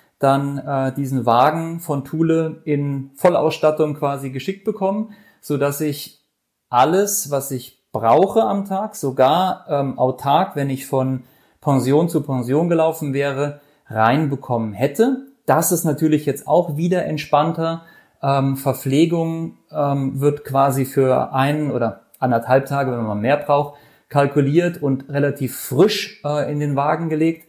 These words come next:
Supermärkte gibt's überall auf der Strecke, sprich, ähm, die Staude Bananen und Riegel und so weiter bekomme ich unterwegs. Ähm, und, ähm, ich hab, ähm, äh, ich glaub, gute, äh, Nahrung und Nahrungsergänzung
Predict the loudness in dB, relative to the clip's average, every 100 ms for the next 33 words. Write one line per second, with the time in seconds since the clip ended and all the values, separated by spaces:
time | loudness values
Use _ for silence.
0 | _ _ -6 -2 0 0 0 -2 0 0
1 | 0 -6 -4 0 2 4 4 2 0 -2
2 | -2 -2 0 -2 -6 _ _ -12 0 2
3 | 2 -2 -2 0 2 0 -4 0 2 2
4 | 0 0 2 2 2 0 -2 -2 0 0
5 | 2 2 0 0 -2 0 -2 0 -2 -2
6 | -2 -2 -2 -4 -2 -2 2 4 2 -2
7 | -14 -20 -20 _ _ -2 0 2 2 0
8 | -2 -2 0 2 2 0 -2 -2 0 2
9 | 2 -2 -4 0 0 -2 -10 -8 -2 0
10 | 0 -2 -4 -6 -8 -8 -8 -4 0 0
11 | 0 -4 2 2 4 2 2 -2 -6 _
12 | -6 -4 -2 -4 -4 -6 -4 0 4 4
13 | 4 2 2 -2 -2 0 0 0 -4 -4
14 | 0 2 2 0 -2 -2